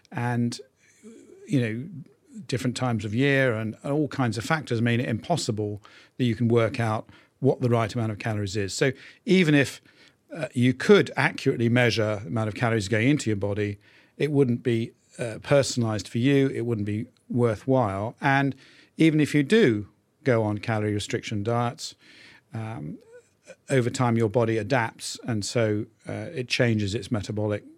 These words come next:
rate, therefore equalizing. So that's why, uh, calorie restricted diets simply don't work. And also in this country and the U S, uh, people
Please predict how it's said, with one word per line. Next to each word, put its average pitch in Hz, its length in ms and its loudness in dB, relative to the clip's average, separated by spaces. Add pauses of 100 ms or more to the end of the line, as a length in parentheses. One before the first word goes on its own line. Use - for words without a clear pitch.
(200)
rate, 127 380 2 (380)
therefore 113 360 0
equalizing. 107 640 -4
So 131 280 2 (320)
that's 175 280 -2
why, 117 640 0 (560)
uh, 135 240 -14 (1300)
calorie 139 360 2
restricted 120 640 -2
diets 104 580 -4 (140)
simply 117 640 -4 (100)
don't 120 280 0
work. 107 440 0 (720)
And 131 160 -4
also 143 380 2 (720)
in 131 160 6
this 147 220 2
country 131 560 0
and 110 120 0
the 107 80 -2
U 117 240 2
S, 131 440 -2 (240)
uh, 120 280 -8 (120)
people 127 420 -2